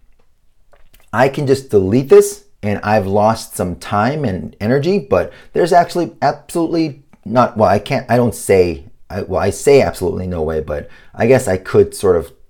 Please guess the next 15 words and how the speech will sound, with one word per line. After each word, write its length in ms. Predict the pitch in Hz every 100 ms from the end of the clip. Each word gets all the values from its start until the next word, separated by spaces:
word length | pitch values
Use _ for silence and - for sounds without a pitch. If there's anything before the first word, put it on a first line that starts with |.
| _ _ _ _ _ -
you 80 | 156
know 160 | 214 269
what, 180 | - -
I, 80 | 113
fu-, 360 | - - - - -
I 80 | 113
don't 140 | 90
know, 160 | 71 -
fuck 380 | - - 135 -
that. 220 | 76 - - - -
I 60 | -
don't 200 | 160 151
think 160 | 156 139
there's 180 | 117
almost 320 | 117 117 107